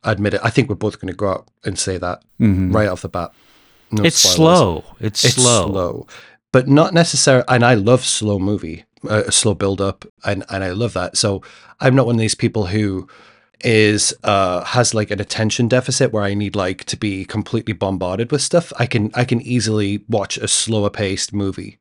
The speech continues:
Speaker 1: you know, and enjoy it.
Speaker 2: Yeah, like The Stranger, the last that we reviewed not too long ago, a couple movies.
Speaker 1: Super slow.
Speaker 2: Very slow, very slow.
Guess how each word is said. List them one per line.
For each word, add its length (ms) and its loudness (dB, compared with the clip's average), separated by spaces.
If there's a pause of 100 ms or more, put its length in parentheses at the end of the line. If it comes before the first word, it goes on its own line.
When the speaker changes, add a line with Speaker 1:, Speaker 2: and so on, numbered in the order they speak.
Speaker 1:
you 120 -4
know, 260 -4 (300)
and 160 -2
enjoy 380 0
it. 100 -8 (160)
Speaker 2:
Yeah, 260 4
like 280 2
The 100 6
Stranger, 600 4
the 160 2
last 300 2
that 100 4
we 140 2
reviewed 640 2
not 260 4
too 180 2
long 220 4
ago, 220 0
a 60 -4
couple 240 -4
movies. 200 2
Speaker 1:
Super 220 0
slow. 240 -6 (360)
Speaker 2:
Very 280 6
slow, 360 -2
very 240 0
slow. 440 -6